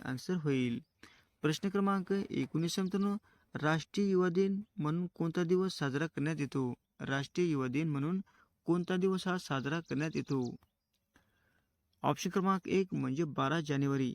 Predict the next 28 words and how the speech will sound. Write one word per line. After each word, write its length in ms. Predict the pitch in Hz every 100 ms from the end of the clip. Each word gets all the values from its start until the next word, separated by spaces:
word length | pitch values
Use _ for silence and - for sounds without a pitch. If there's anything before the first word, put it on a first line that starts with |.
| -
या 160 | 143 151
दिवशी 380 | 156 156 180 180
राष्ट्रीय 480 | 135 135 - 185
युवा 180 | 165 135
दिन 160 | 127 127
म्हणून 300 | 127 147 185 - _ - -
साजरा 320 | 160 180 190
करण्यात 300 | - 135 151
येतो. 320 | 139 143 131 131 _ -
हे 60 | 139
आपलं 320 | 131 - 175
योग्य 420 | 160 127 139 170 -
आन्सर 260 | 127 - 180
होईल. 420 | 147 135 127 120 175 _ - - _ _
प्रश्न 260 | - 165 196
क्रमांक 420 | 202 196 196 190
वीस, 440 | 196 165 139 123 165
मित्रांनो, 400 | 175 190 202 208 - - - _ -
अमेरिकेचे 680 | 160 175 190 190 202 175 196 -
कितवे 300 | 170 175 190
अध्यक्ष 420 | - 147 139 156
म्हणून 320 | 143 160 185 - - _ _
डोनाल्ड 500 | - 131 160 185 196 -
ट्रम्प 300 | 160 143 123 _ -
यांनी 360 | 147 165 180
शपथ 420 | 180 - 147 180 190 - _ _ _ -
घेणार 300 | 135 139 170 -
आहेत? 280 | 143 135